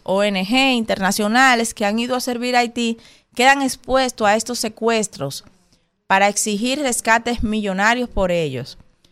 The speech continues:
Tenemos que tener cuidado con, porque el crecimiento turístico, que bienvenido sea, que qué bueno, porque activa la economía nacional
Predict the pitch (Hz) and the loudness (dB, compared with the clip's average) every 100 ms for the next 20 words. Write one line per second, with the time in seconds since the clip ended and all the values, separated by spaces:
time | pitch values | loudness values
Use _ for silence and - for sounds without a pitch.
0 | _ _ 185 220 269 294 285 285 247 254 | _ _ -2 0 0 -2 -2 -2 -2 -2
1 | 262 269 254 220 233 233 196 160 151 180 | -4 -4 0 6 8 8 6 2 -4 -8
2 | 180 196 190 190 190 202 196 220 196 208 | -6 -6 -4 -4 -2 -2 -2 -2 0 0
3 | 262 311 311 311 247 240 262 262 - 202 | 0 2 0 0 -2 0 0 0 -4 -8
4 | - 220 - _ _ _ _ _ _ 196 | -4 -6 -6 _ _ _ _ _ _ -6
5 | 196 190 190 190 196 214 240 - 247 247 | -4 -2 -2 -2 -2 -2 -2 0 2 4
6 | 220 214 190 220 220 233 233 214 196 185 | 2 0 -4 -2 0 0 2 0 -2 -4
7 | 190 175 - 240 254 233 202 - 185 185 | -4 -6 -4 -2 0 2 0 -2 -8 -4
8 | 190 185 190 233 240 240 247 220 214 208 | -2 -2 -2 0 -2 -2 -4 -2 -2 -2